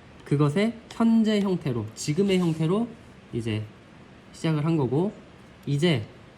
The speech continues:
어, 백이십 년이 더 지난 지금, 그 후로 백이십 년이 더 지났어요. 그래서 이제 백이십 년 후가 더 지난 지금 다바, 어, 그 다바는, 점심 도시락은 독특한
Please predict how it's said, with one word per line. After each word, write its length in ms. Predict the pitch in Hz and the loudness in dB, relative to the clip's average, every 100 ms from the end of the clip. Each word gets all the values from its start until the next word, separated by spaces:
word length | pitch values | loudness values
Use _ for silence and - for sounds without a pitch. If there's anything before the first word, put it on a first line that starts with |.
| - - - - - | -20 -20 -20 -14 -4
어, 460 | 117 117 120 120 120 - | 0 0 0 -2 -6 -4
백이십 540 | 156 175 170 160 156 185 | 2 2 2 -2 2 4
년이 1000 | 175 165 165 170 - - - 190 220 226 - - - - - - - | 6 6 4 2 -2 -8 0 2 2 0 -10 -20 -20 -20 -20 -20 -12
더 340 | - 143 147 147 | 0 2 2 0
지난 460 | - 156 170 220 233 - - | 4 4 6 2 -2 -12 -20
지금, 420 | - 156 139 139 233 - - - - - - | -4 2 4 4 0 -4 -20 -20 -20 -20 0
그 220 | 151 151 | 2 4
후로 460 | 160 196 175 139 104 - | 4 4 4 2 -2 -6
백이십 320 | - 143 160 160 | 0 0 2 4
년이 260 | 151 143 | 4 2
더 120 | 139 | 0
지났어요. 580 | 131 127 120 - 113 175 - - - | 0 0 -2 -2 -2 -2 -4 -14 -4
그래서 160 | 143 | -2
이제 420 | 131 147 175 196 196 - - | 0 2 2 0 -2 -12 -4
백이십 340 | 131 135 147 | -2 0 2
년 300 | 151 147 143 147 - - - | 2 4 2 -2 -12 -20 -4
후가 420 | 175 170 170 165 | -2 2 2 2
더 120 | 143 | 0
지난 300 | 131 143 143 | 0 2 2
지금 440 | 143 123 165 202 196 | 0 0 2 2 0
다바, 480 | - 123 143 147 143 | -2 0 2 0 0
어, 200 | 117 110 | -2 0
그 240 | 131 127 123 | 0 0 0
다바는, 480 | 123 160 135 131 | 0 2 2 0
점심 340 | 123 127 131 143 | 0 -2 0 0
도시락은 680 | 131 127 120 151 160 101 - - - - - | 0 -2 0 2 2 0 -4 -16 -20 -20 -8
독특한 580 | 135 - 151 170 185 | -6 -4 -4 0 0